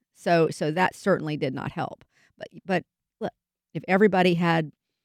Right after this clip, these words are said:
had the, the resources to build concrete and, and, and steel construction, that's probably what they would do. But I don't think that means necessarily that using wood is, is, is, is a bad thing. I mean, obviously, houses go up all over the city all the time, and they don't catch on fire every day.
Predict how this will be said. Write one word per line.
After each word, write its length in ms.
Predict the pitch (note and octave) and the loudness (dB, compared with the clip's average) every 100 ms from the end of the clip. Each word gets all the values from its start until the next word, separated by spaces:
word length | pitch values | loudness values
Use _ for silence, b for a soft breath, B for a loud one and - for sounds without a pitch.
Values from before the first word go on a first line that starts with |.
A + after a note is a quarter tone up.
| _ _ | _ _
had 280 | F3 E3 D3 | 0 0 0
the, 200 | D3+ D3+ | -6 -6
the 100 | E3 | -6
resources 720 | D#3+ F3 F3 E3 D3+ - D3+ | -2 -2 -2 -4 -6 -8 -12
to 100 | - | -10
build 400 | D3+ D#3 D3+ C#3+ | -6 -4 -4 -8
concrete 480 | - D#3+ - E3 D#3 - | -8 -6 -4 -6 -6 -6
and, 280 | D3+ D3 - | -8 -8 -10
and, 280 | D3 C#3+ - | -8 -8 -12
and 180 | C#3 D#3 | -12 -12
steel 240 | - E3 | -6 -4
construction, 540 | D#3 D#3 - D3+ - D#3 | -4 -8 -8 -10 -8 -10
that's 160 | D3+ | -10
probably 420 | - D3+ D3 C#3+ D3 | -8 -8 -6 -8 -8
what 200 | C#3+ - | -8 -6
they 100 | C#3+ | -8
would 160 | C#3+ | -4
do. 200 | G3+ E3+ | 0 0
But 140 | D3+ D3+ | 0 -4
I 140 | E3 F3 | -2 0
don't 180 | E3 - | 0 -2
think 200 | F3 D#3+ | -8 -4
that 140 | C#3+ | -4
means 320 | E3 E3+ E3 | -2 -4 -4
necessarily 760 | D#3+ D3 - - F3 D#3+ D#3 D#3 | -6 -8 -10 -2 0 0 0 -4
that 120 | D3+ | -2
using 360 | F3 D#3 D#3 | -2 -2 -2
wood 280 | E3 E3+ D#3 | 2 2 2
is, 340 | C#3+ D3 - - _ _ _ - | 0 -4 -8 -20 _ _ _ -6
is, 320 | D#3 D3 - - | -4 -4 -8 -10
is, 280 | D#3 C#3 - _ - | -6 -4 -6 _ -8
is 160 | E3 | -6
a 40 | E3 | -2
bad 380 | F3+ A3+ F#3 - | 4 4 4 -2
thing. 220 | G2+ F#3 | -6 -4
I 40 | |
mean, 140 | D#3+ E3 | -2 0
obviously, 360 | D#3+ D#3+ D3+ | -2 -2 -2
houses 340 | E3 E3 D#3+ C#3 | 0 0 -2 -6
go 160 | D3+ | -2
up 160 | D3+ - | -2 -2
all 160 | D#3 | -2
over 160 | D#3+ - | -2 -4
the 80 | - | -6
city 260 | E3+ D#3+ | -4 -2
all 140 | E3 - | -2 -4
the 80 | - | -4
time, 260 | G3+ F3+ | 0 0
and 80 | D#3+ | 0
they 60 | D#3+ | -2
don't 180 | D#3+ | -4
catch 220 | - - - | -6 -10 -10
on 140 | - | -10
fire 360 | - - - - | -4 -4 -2 -4
every 160 | - | -10
day. 300 | - - - | -14 -16 -18